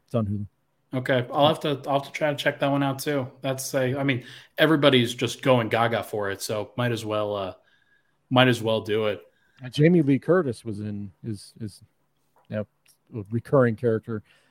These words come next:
Speaker 1: Um,
Speaker 2: Yeah, speaking of Glass Onion.
Speaker 1: Right.
Speaker 2: Oh. <laughs>
Speaker 1: Um, let's see what else. Um, but there's a bunch that, I mean, there's this one called,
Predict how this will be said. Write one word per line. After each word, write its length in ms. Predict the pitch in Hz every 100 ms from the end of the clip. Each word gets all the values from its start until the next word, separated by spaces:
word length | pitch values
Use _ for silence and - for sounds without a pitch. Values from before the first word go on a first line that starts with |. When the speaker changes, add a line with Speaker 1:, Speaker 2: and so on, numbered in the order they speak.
| _ -
Speaker 1:
Um, 480 | 127 120 117 117 110
Speaker 2:
Yeah, 220 | 123 117 - -
speaking 380 | - 156 151
of 60 | 135
Glass 260 | 135 131 131
Onion. 320 | 131 120 - - _ _ _ -
Speaker 1:
Right. 260 | 254 208 -
Speaker 2:
Oh. 220 | 151 131 - - - - -
<laughs> 100 | 233 - - - - - - _ - _ _ _ _ _ - - - - 117
Speaker 1:
Um, 460 | 143 143 135 127 123 _ _ _ _ -
let's 180 | 190
see 100 | -
what 200 | 220 165
else. 300 | 180 120 -
Um, 500 | 165 147 147 147 147 - -
but 120 | 196
there's 180 | 285 285
a 80 | 226
bunch 460 | 123 151 233 -
that, 180 | 185 156
I 100 | 143
mean, 360 | 139 131 117 120 - _ -
there's 180 | 190
this 140 | 180 147
one 200 | 156 165
called, 320 | 160 143 117